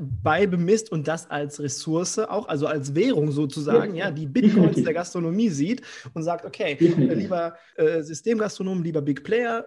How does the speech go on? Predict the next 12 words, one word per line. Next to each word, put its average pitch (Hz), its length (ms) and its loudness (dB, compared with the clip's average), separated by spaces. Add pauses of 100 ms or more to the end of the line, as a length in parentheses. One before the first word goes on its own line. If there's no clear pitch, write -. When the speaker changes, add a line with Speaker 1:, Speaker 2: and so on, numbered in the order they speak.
Speaker 1:
ähm, 170 460 -6
du 185 80 -8
kriegst 208 240 -8
jetzt 180 220 -10
ein 156 40 -8
bisschen 165 300 -6
was 139 160 -6
von 131 160 -2
meinen 180 320 0
Bitcoins 208 560 0
und 170 340 -4
du 180 280 -6